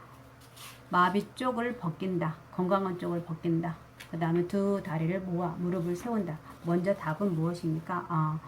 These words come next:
먼저 가장 첫 번째 두 다리를 모아 무릎을 세우고 나서 우리 벗기는 순서는 어느 쪽부터? 건강한 쪽이죠. 그 다음에, 아, 건강한 쪽을 먼저 벗기고요.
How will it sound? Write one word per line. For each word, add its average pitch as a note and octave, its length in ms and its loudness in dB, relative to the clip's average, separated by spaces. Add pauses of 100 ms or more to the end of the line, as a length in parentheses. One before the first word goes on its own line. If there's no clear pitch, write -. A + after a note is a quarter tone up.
(120)
먼저 F#3 380 4
가장 F3+ 260 0
첫 C4+ 140 -2
번째 A#3+ 360 2
두 G3+ 220 2
다리를 F#3+ 480 2 (260)
모아 F#3 260 8
무릎을 F3 380 2
세우고 A#3 380 -4
나서 D#3+ 520 0 (200)
우리 F#3 180 0
벗기는 A3 460 2
순서는 G#3 760 2
어느 G3 240 2
쪽부터? G3+ 600 -2
건강한 F#3+ 440 2
쪽이죠. E3 360 -2
그 D#3+ 100 -2
다음에, D#3+ 320 -2 (380)
아, D#3 180 6
건강한 F#3 420 6
쪽을 E3 220 2
먼저 D#3+ 320 4
벗기고요. E3+ 680 -2